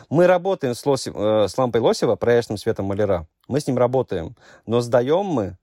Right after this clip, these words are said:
мы это прописали уже вот два месяца назад, потому что вот тут уже все. Э, зака-, заказчик приходит, э, отправляет мне фотографии,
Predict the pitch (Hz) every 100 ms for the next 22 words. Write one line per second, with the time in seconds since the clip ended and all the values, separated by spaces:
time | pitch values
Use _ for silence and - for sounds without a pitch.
0 | _ _ _ _ 117 123 117 127 120 -
1 | 156 147 113 110 104 95 117 110 - 110
2 | 110 156 - 107 107 107 98 107 - 101
3 | 87 92 90 - 95 92 - _ _ _
4 | _ _ - 82 80 87 104 117 113 135
5 | - 139 139 139 202 202 175 - _ 101
6 | 107 107 104 101 - 123 151 - 139 127
7 | 123 117 98 98 90